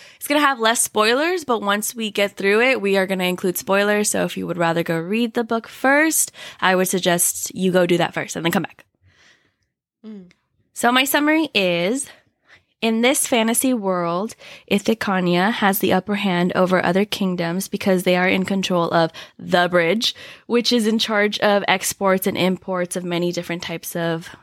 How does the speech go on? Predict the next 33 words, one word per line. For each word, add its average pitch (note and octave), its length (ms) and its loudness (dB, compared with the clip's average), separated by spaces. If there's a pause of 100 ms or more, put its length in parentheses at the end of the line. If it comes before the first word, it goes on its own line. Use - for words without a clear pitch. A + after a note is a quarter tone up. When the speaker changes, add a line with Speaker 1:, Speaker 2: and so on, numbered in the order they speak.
(100)
Speaker 1:
items A#3 440 2
and F3+ 160 -2
goods. A3 440 2 (320)
Our G3 120 2
main G3+ 200 4
character, G3 500 0
Laura, F3+ 640 0
is G3+ 180 0
from F#3 600 0 (120)
Maridrina F3+ 1040 0 (540)
that G#3+ 180 2
has G#3 220 2
suffered A3+ 400 2
from G3+ 260 0
neglect F#3 480 0
from F#3 400 0
Ithacania, F3+ 760 -4 (260)
and G#3+ 160 0
to A3+ 160 2
uphold A#3 520 2
a A#3 140 4
false G3+ 540 0
peace - 500 -4
treaty, F3+ 480 -4 (300)
Laura G#3+ 360 2
is A3 200 2
forced G#3 360 0
to A#3+ 60 0
marry G3 280 2
the G3+ 100 2
king G3 320 2
of F#3 100 0
Ithacania, F3 720 0